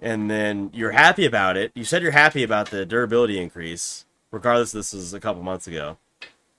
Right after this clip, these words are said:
Uh, and now you wanna put more gold and X P in the jungler's pocket so that they can do more, which means power creep. Uh, Riot,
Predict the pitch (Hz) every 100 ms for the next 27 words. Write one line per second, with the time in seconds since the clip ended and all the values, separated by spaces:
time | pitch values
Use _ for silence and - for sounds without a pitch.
0 | _ _ - 104 98 92 82 73 - _
1 | _ 104 104 107 110 113 110 107 120 110
2 | 107 107 101 90 101 95 95 90 - 107
3 | 95 90 90 98 _ 101 98 92 85 -
4 | 104 95 90 87 - _ - 90 85 85
5 | 76 - 85 80 90 87 85 78 87 87
6 | 82 78 80 80 76 69 - _ _ _
7 | _ _ _ _ _ - 87 - - 90
8 | 92 87 80 - - _ _ - - 92
9 | 80 71 _ 78 69 _ _ _ _ _
10 | - 80 71 101 120 104